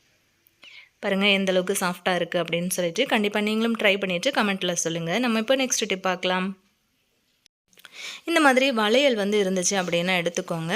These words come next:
வளையல்ல வந்து இந்த மாதிரி மெட்டல் வளையல் இருந்தது அப்படின்னா எடுத்துக்கோங்க. அப்படி இல்லைன்னா அந்த மாதிரி கம்பி வளையல்லாம் இருக்கும் இல்லையா, அந்த மாதிரி வளையல் இருந்துச்சு அப்படின்னாலும் நம்ம இதுக்கு வந்து யூஸ் பண்ணிக்கலாம். இப்போ இதை வந்து யூஸ் பண்ணி ரொம்ப சூப்பரான ஒரு கிச்சன் ஆர்கனைசர் தான் நம்ம வந்து ரெடி பண்ண போறோம். அதுக்கு பார்த்தீங்கன்னா இந்த மாதிரி நம்ம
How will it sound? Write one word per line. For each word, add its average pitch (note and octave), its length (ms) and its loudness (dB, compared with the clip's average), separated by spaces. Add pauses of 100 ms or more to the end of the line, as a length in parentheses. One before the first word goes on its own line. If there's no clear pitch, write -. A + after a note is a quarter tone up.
வளையல்ல G#3+ 460 2
வந்து F#3 240 0
இந்த G3+ 120 0
மாதிரி F#3+ 240 0
மெட்டல் G#3 360 2
வளையல் F#3 320 4
இருந்தது F3+ 320 0
அப்படின்னா F3 320 -2
எடுத்துக்கோங்க. E3+ 480 -2
அப்படி A#3+ 220 0
இல்லைன்னா F3+ 260 0
அந்த F#3+ 120 -2
மாதிரி F#3 180 -2
கம்பி G3 320 0
வளையல்லாம் F3 460 0
இருக்கும் F3 220 -6
இல்லையா, E3+ 220 -2 (460)
அந்த A3+ 200 2
மாதிரி A#3 220 4
வளையல் G3+ 360 2
இருந்துச்சு F3 340 -2
அப்படின்னாலும் E3+ 560 -2
நம்ம G#3 140 0
இதுக்கு F3 240 -2
வந்து F3 180 -4
யூஸ் E3+ 200 -4
பண்ணிக்கலாம். E3+ 520 -4 (440)
இப்போ B3 180 4
இதை A#3+ 200 4
வந்து A3+ 280 2
யூஸ் G3+ 240 -2
பண்ணி F3+ 280 -2
ரொம்ப G3+ 260 0
சூப்பரான F#3 540 0
ஒரு F3+ 240 2 (160)
கிச்சன் G#3 360 0
ஆர்கனைசர் F3+ 560 0
தான் B3 120 0
நம்ம A3 120 0
வந்து F3+ 220 0
ரெடி F3 160 -2
பண்ண F3 220 -4
போறோம். F#3 280 0
அதுக்கு A#3 260 0
பார்த்தீங்கன்னா G3 360 0
இந்த G3 120 -2
மாதிரி F#3+ 180 0
நம்ம F#3+ 240 0